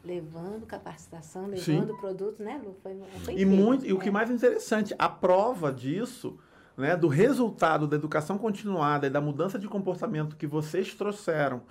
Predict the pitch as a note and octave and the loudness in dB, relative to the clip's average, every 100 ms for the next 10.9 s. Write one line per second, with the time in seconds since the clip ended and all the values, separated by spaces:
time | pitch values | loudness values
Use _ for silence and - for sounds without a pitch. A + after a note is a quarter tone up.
0 | - - - B2+ C3+ - E3+ G#3 G#3 G3+ | -20 -20 -2 0 0 2 4 4 2 -2
1 | F#3+ - E3+ - D#3 D#3+ E3+ G3+ G#3 G#3 | -2 0 -4 -2 -2 0 0 0 0 2
2 | F3+ F3 F3 F3 D3 C#3 C#3 D3 D3+ D3+ | 0 0 -4 -2 0 0 -2 -6 -2 0
3 | D#3+ E3 D#3+ D#3 - E3 G3 F#3+ - C#3 | 2 2 -2 -4 -2 0 0 -4 -6 -6
4 | C#3+ D3+ D3+ D#3 E3+ D#3+ D3+ D3 D3+ D3 | -4 -2 -2 -2 -4 -4 -6 -6 -4 -2
5 | C3 C3 F#3+ G#3 - - - - - F3 | -4 -4 -4 -4 -8 -20 -20 -18 -2 0
6 | - B3+ C4 C4 A#3 G3 F3 G3+ F#3+ - | 2 0 0 -2 -2 -2 0 0 -2 -6
7 | _ _ _ D3+ F3+ G#3 G3 D#3+ E3+ F#3+ | _ _ _ -8 -2 -2 0 2 4 4
8 | - F3+ F3+ - G3 G#3 E3 D3+ F3 G3 | 2 0 0 0 4 4 4 0 0 2
9 | F#3+ G3+ C4+ C#4 B3 G3+ G3 F#3 F3+ G3 | 2 2 0 -2 -4 0 0 0 -2 -2
10 | A3+ - - - G3+ G3+ - - B2 | -4 -6 -10 0 2 2 0 -6 -10